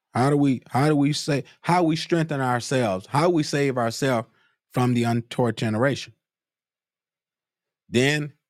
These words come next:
uh, they that gladly received the word were baptized. And it says, "And, uh, the same day there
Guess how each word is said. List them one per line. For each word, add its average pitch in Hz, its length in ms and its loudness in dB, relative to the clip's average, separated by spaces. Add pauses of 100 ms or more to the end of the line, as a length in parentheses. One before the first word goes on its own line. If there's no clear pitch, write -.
(120)
uh, 98 460 -8
they 117 240 0
that 123 160 -4
gladly 135 320 0
received 135 360 -2
the 127 40 -4
word 127 420 0
were 85 200 -10
baptized. 123 920 -4 (1700)
And 98 120 -4
it 101 60 -4
says, 104 240 -2
"And, 87 280 -10 (420)
uh, 87 340 -12
the 95 100 -12
same 123 380 -2
day 110 180 -2
there 101 340 -4